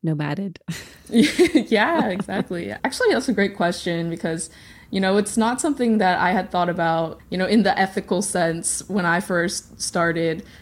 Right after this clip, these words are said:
Speaker 2: doing it. I was like, "Okay, I'm just working on my laptop in a coffee shop,"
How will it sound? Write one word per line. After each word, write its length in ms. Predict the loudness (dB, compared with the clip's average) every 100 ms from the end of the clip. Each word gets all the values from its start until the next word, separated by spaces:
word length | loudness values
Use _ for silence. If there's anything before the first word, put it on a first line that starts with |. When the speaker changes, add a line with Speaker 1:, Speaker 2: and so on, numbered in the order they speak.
| -12 -4
Speaker 2:
doing 240 | -2 0
it. 140 | 0 2
I 100 | 2
was 180 | 2
like, 140 | -2 0
"Okay, 320 | 0 0 -2
I'm 160 | -2 -2
just 300 | -6 -8 -16 -20 -18 -4
working 300 | -4 -2 -2
on 100 | 0
my 80 | 2
laptop 520 | 2 2 0 -2 0
in 100 | -4
a 60 |
coffee 380 | -2 -2 -2 -4
shop," 460 | -4 -2 -2 0